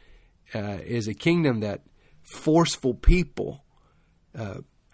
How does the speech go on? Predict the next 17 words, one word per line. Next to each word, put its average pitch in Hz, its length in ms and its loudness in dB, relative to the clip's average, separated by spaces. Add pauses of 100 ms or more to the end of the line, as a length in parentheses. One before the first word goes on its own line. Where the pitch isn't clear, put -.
(160)
take 160 440 -2
and 107 200 -4
by 101 160 -6
force - 880 -2
you, 95 220 -10 (400)
you 113 140 -8 (160)
push - 560 4
into 127 300 0
the 107 120 -4
world 127 420 2
with 98 220 -6
it. 92 260 -12
It's - 200 -10
not 139 160 -2
a 107 60 -8
timid 139 600 -4
thing. 143 440 -6